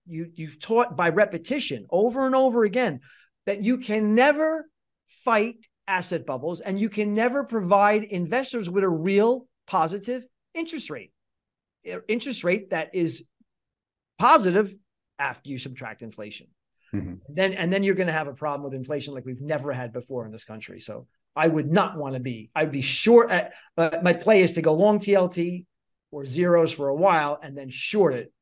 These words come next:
Speaker 1: when the time is right, 'cause you, I think those long rates are gonna soar.
Speaker 2: Okay. All right.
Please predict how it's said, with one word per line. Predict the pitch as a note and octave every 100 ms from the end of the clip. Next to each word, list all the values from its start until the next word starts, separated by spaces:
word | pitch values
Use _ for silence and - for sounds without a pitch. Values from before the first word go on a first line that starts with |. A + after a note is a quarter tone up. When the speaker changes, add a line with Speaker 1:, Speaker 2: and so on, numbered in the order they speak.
| _ _
Speaker 1:
when | D3+ C#3
the |
time | A2+ A#2+ A2+
is | G#2
right, | G2+ F#2+
'cause | A#2+ C3
you, | D3+ D3+
I |
think | C3 D#3
those | B2 C3 B2
long | C3+ C3
rates | B2 A2
are | G#2+
gonna | F#2
soar. | - - A#2 - _ _ _ _ _ _ _ _ _ _
Speaker 2:
Okay. | A2+ - - C#2 - _ - _ _
All | - C#3+
right. | B2 G#2+